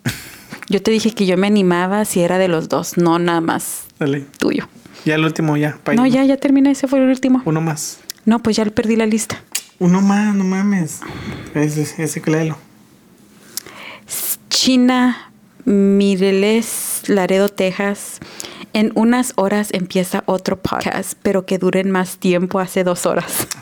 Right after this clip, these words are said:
Speaker 1: ¿Cómo chingan? Vaya a hacer otro
Speaker 2: Espérate,
Speaker 1: podcast.
Speaker 2: lo acaba de comentar hace dos horas o a la medianoche,
Speaker 1: Ya
Speaker 2: cuando
Speaker 1: también.
Speaker 2: comenzamos.
Speaker 1: ¿Cómo se llama? ¿China tu madre?
Speaker 2: <laughs> China Mirales.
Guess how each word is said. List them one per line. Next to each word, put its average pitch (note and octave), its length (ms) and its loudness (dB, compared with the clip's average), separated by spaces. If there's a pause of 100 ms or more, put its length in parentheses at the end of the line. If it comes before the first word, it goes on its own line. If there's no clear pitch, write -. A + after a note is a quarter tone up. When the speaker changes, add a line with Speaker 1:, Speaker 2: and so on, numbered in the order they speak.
Speaker 1:
¿Cómo D#3+ 120 -4
chingan? C3+ 360 -6
Vaya A#2+ 160 -2
a - 40 -4
hacer C#3 160 -2
otro A#3+ 220 2
Speaker 2:
Espérate, C4 320 4
Speaker 1:
podcast. C#4+ 220 4
Speaker 2:
lo A#3 80 4
acaba A#3 260 2
de C#4+ 120 2
comentar A3+ 460 2
hace B3 180 0
dos B3 220 0
horas B3 280 0
o A3 80 2
a G3+ 40 2
la G3 100 2
medianoche, A3+ 880 2 (800)
Speaker 1:
Ya D#3 100 -2
Speaker 2:
cuando G#3+ 180 4
Speaker 1:
también. F#3+ 320 0
Speaker 2:
comenzamos. G#3 280 0
Speaker 1:
¿Cómo F3 60 0
se G#3 100 -2
llama? B3 140 -4 (340)
¿China F#3 280 -2
tu F#3 140 -2
madre? G3+ 340 0 (680)
Speaker 2:
<laughs> - 560 -20
China A#3+ 340 2
Mirales. G#3 520 2